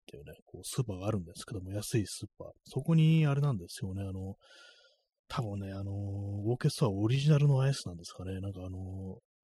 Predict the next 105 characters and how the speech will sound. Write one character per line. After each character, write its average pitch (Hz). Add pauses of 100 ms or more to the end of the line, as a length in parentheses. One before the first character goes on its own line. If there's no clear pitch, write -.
(140)
全 127
然 123
こ 120
う、 -
飾 123
り 120
気 117
の 113
な 107
い 82 (200)
パ 110
ッ -
ケ 95
ー -
ジ 90
と 92
か 90
に、 90 (540)
た 147
だ 113
な 107
ん 107
か 95
ね、 92
味 107
だ 120
け 123
が 98
書 110
い 104
て -
あ 92
る 95
カ -
ッ -
プ 101
の 95
ア 92
イ 92
ス -
が 107
あ -
る 98
ん 95
で 90
す -
け -
ど 95
も、 90 (680)
あ、 -
こ 143
れ 156
は 160
な 165
ん 143
か 110
あ 101
の、 104
プ -
ラ 151
イ 147
ベ 143
ー 143
ト 139
ブ 127
ラ 135
ン 135
ド 127
的 123
な 120
も 123
の 117
で 92
結 -
構 -
安 -
い 147
の 110
か 98
な 98
な 92
ん 90
て -
思 98
っ -
て、 90
値 110
段 143
見 151
て 107
み 92
た 95
ら 90
ね、 90
結 147
構 -
高 127
か 139
っ 117
た 95
ん 85
で 85
す -
よ 87
ね。 90